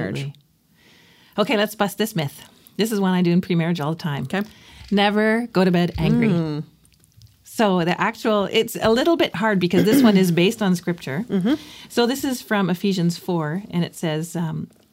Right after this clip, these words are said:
Speaker 2: verse twenty-six, "In your anger, do not sin. Do not let the sun go down while you are still angry."
Speaker 1: Mm-hmm.
Speaker 2: So this is a hard one because
Speaker 1: Mm-hmm.
Speaker 2: couples will come to me and say, "We have to solve it before we go to
Speaker 1: Mm-hmm.
Speaker 2: sleep."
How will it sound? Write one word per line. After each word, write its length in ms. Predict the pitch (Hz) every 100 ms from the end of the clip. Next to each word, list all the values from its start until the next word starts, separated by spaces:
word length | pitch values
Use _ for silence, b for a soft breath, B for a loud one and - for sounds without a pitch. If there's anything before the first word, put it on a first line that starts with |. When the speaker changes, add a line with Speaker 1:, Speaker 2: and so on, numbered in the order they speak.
| -
Speaker 2:
verse 160 | 170 170
twenty-six, 580 | 165 160 147 143 - -
"In 100 | 220
your 120 | 233
anger, 300 | 185 190 196
do 120 | 185 170
not 220 | 175 -
sin. 400 | - 156 147 151 B B
Do 100 | -
not 200 | 202 226
let 140 | 247 233
the 80 | 220
sun 320 | 214 196 196
go 160 | 185
down 380 | 175 160 156 175
while 160 | 160 156
you 260 | 156 175
are 160 | 160 160
still 340 | - - 165 -
angry." 400 | 151 151 - -
Speaker 1:
Mm-hmm. 260 | - 170 160 - _ B B B B B
Speaker 2:
So 460 | - - 208 170 - _ _
this 340 | 170 175 269 349
is 80 | 269
a 60 |
hard 280 | 143 165 202
one 200 | 143 135
because 420 | 170 175 185 175
Speaker 1:
Mm-hmm. 80 | 151
Speaker 2:
couples 340 | 147 226 285 226
will 80 |
come 180 | 190 185
to 80 | 180
me 100 | 165
and 100 | 165
say, 160 | 170 160
"We 180 | 208 226
have 320 | 208 226 -
to 100 | 233
solve 520 | - - 170 226 233
it 240 | 175 - -
before 240 | 185 180
we 120 | 180
go 120 | 175 165
to 60 |
Speaker 1:
Mm-hmm. 100 | 165
Speaker 2:
sleep." 320 | 160 190 -